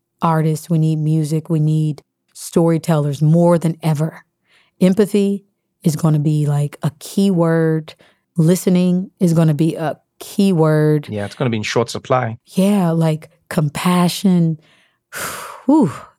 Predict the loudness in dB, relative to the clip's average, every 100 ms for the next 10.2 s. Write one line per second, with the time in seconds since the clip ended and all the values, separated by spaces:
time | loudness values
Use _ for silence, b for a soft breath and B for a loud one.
0 | _ _ _ -14 -2 2 2 0 -2 -2
1 | 2 2 2 2 -2 _ _ -2 0 0
2 | 0 0 0 0 -4 B B B 0 2
3 | 4 2 0 -2 0 0 0 -2 0 2
4 | 2 0 -2 0 0 0 -2 -4 -4 -4
5 | -2 -2 -2 -2 0 0 0 -2 -2 -6
6 | B B _ -2 0 0 -2 0 0 0
7 | 0 -2 0 -2 -2 -4 -4 0 0 0
8 | 0 0 0 0 -2 -2 -2 -4 -2 0
9 | 0 0 0 0 -2 2 2 2 0 0
10 | -2